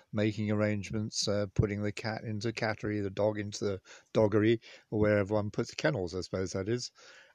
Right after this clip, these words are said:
And so it begins to mount up. And remember, this money that you've shelled out to your friendly travel agent, who's acting as an agent for the operator, not for you,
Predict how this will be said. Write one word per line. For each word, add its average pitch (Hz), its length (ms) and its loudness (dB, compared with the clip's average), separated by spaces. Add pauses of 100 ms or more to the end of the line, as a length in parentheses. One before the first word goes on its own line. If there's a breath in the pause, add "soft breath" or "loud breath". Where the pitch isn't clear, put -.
And 147 280 -2 (280)
so 180 360 6 (100)
it - 280 0 (400)
begins 113 540 4
to 131 80 -2
mount 139 360 -2
up. 190 220 0 (500 loud breath)
And 131 120 4
remember, 143 640 4
this 147 320 2
money 139 340 4
that 101 180 2
you've 117 240 0
shelled 113 380 2
out 104 260 0
to 117 220 0
your 101 220 0
friendly 101 400 -2
travel 104 400 0
agent, 92 400 -4 (360 loud breath)
who's 123 200 2
acting 151 360 0
as 127 140 2
an 127 120 -2
agent 123 440 0
for - 120 -4
the 104 180 -2
operator, 98 800 2 (320 soft breath)
not 127 380 2
for 127 360 0
you, 117 540 -2